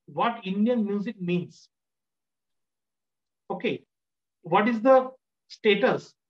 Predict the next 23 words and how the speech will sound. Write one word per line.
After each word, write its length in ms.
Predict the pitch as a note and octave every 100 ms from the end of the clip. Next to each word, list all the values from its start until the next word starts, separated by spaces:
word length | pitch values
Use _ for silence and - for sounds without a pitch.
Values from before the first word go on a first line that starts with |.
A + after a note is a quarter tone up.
| _ _ _ _ _ _ _ -
of, 100 | - _ _ _ -
of 220 | G#3 A3+ - G#3 G#3
Indian 400 | G3+ G#3 A3+ G#3+
music? 380 | G3 F#3 D#3 C#3 _ _ _ _ _ _ _ _ _ _ _ _ _ _ _ _
And 280 | G#3 C4 A#3
I 100 | G3+
am 240 | A3+ A#3+ - _ _ _ _ -
proud 420 | F#3 G#3 C#4 A3 -
of 180 | G3 E3+
that. 200 | C3+ - _ _ _ _ _ _ _ -
I, 200 | F#3 -
I, 140 | F#3+ G3
I 80 | G3
am 240 | A3+ G#3+ - -
proud 300 | G3+ B3+ -
to 80 |
be 160 | A#3 A#3+
a 180 | B3+ A#3+ _ _ _ _ _ _ _ _ _ _ _ _ _ _ -
torch 280 | G3+ G#3+ -
bearer 380 | A#3 A#3 A#3 B3 -
of 180 | F#3 D3
that 280 | F3+ A3 - _ _ _ _ _ -
particular 640 | F3 F#3 G3 G#3 G#3 G#3